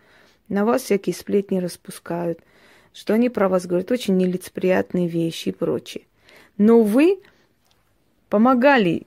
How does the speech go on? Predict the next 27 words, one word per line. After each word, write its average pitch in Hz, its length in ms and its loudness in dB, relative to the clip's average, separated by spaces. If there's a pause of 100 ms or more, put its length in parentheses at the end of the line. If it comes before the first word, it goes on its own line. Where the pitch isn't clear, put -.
(300)
ей, 185 500 2
вы 233 140 2
объясняли 220 640 2
ей, 185 240 0
как 190 260 -2
нужно 190 260 -2
себя 180 300 -6
вести, 180 400 -6
вы 196 160 -4
говорили, 220 440 0
что - 200 -6
это 220 300 -2 (320)
не 233 180 4
жизнь, 196 420 0
или 214 160 2
нужно 214 340 0
бросать 220 420 -2
этого 180 180 -10
человека, 175 400 -6
или 180 140 -6
жить 208 320 -4
с - 80 -12
ним 202 160 0
нормально 185 500 -2
и 196 60 -6
так 214 200 -4
далее. 170 240 -4